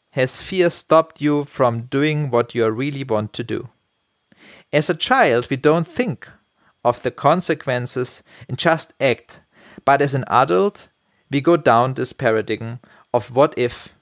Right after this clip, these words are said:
what if I fail, what if I lose my job, what if, think on. What if others don't like it? As adults, we focus on problems every step and every day on the way,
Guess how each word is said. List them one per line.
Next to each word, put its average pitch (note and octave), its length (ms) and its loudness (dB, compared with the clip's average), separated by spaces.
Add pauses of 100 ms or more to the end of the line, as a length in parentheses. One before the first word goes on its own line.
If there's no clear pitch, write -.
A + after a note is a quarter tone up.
(240)
what C#3+ 240 0
if D3+ 220 -2
I B2+ 120 2
fail, A#2+ 500 0 (280)
what C#3+ 160 0
if D#3+ 140 0
I B2+ 120 2
lose C3 280 -2
my A#2+ 160 0
job, A#2 360 2 (960)
what C3+ 220 2
if, - 380 -4 (840)
think A#2+ 280 -6
on. - 320 -6 (800)
What A3 160 6
if G3+ 140 4
others D#3+ 400 2
don't D3 280 2
like D3 440 0 (1600)
it? C3+ 120 0
As C3+ 200 2
adults, D3+ 460 2
we C3+ 80 -4
focus E3+ 400 -2
on C3 160 -2
problems B2+ 560 -2 (100)
every E3+ 480 0
step C3 440 0
and A#2+ 120 -4
every A2+ 240 -2
day A2 360 0 (300)
on D3 140 2
the D3 120 4
way, G#2 320 0